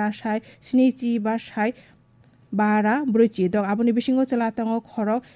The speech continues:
চি ব্রৈ রাসাই ব্রৈচি চুকু সাই থামরা বাচি সিনি। ব্রৈ তঙ্গ চি ব্রৈ রাসাই নুইচি দক সাই সারা নুইচি তাই গুরুমান তঙ্গ খরক দক চি চুকু। মুংরেম কারি জাকমান ইয়াগুলো তিনি নি সিমিনা মুংরেম তাই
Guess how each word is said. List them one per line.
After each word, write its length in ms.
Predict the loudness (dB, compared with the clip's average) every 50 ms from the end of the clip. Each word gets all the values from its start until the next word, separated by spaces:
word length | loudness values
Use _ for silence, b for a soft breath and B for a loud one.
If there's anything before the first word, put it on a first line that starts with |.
| b _
চি 120 | -2 0 2 2 2 2
ব্রৈ 200 | 2 2 2 2 2 2
রাসাই 320 | 0 0 -2 -2 0 0 2 2
ব্রৈচি 340 | 4 4 4 2 2 0 -2 0 0
চুকু 180 | -4 -4 -2 -4 -4 -4
সাই 160 | -4 -4 -4 -4 -4 -8
থামরা 380 | -10 -6 -4 -2 -2 0 0 -2 -2 -2
বাচি 260 | -2 -4 -2 -2 -4 -4 -4
সিনি। 220 | -4 -4 -2 -2 0 0
ব্রৈ 200 | 2 2 2 2 2 0
তঙ্গ 160 | -2 0 0 -2 -2 0
চি 100 | 0 0 2 2 2
ব্রৈ 220 | 2 4 4 4 2 2
রাসাই 280 | -2 -4 -2 -4 -4 -4 B B B B B B 2
নুইচি 300 | 2 2 2 2 0 -2 0 0
দক 120 | -2 -2 -4 -8 -8
সাই 220 | -4 -4 -2 0 -2 -2 -4
সারা 380 | -6 -4 -2 0 0 0 0 0 0 0
নুইচি 380 | 0 0 -2 -2 -4 -4 -2 -2 -4 b b b b b b b b _ _ 0
তাই 160 | 0 2 2 0
গুরুমান 320 | 0 2 2 4 4 4 2 2 2
তঙ্গ 140 | 2 2 2 0 -2 -4
খরক 320 | -4 -2 0 0 0 -2 -2 -2
দক 120 | -4 -4 -4
চি 80 | -4 -6 -4 -4
চুকু। 200 | -4 -4 -4 -4 -6 -8 B B B B B 2
মুংরেম 300 | 4 4 6 6 4 2 2 0
কারি 140 | 0 0 0 0
জাকমান 200 | 0 0 2 2 4
ইয়াগুলো 260 | 2 2 2 2 0 0 0
তিনি 140 | 0 0 2 2
নি 60 | 2 0 0
সিমিনা 360 | -2 -2 0 0 2 2 2 2 2
মুংরেম 320 | 2 2 0 0 0 0 -2 0 0
তাই 140 | 0 2 2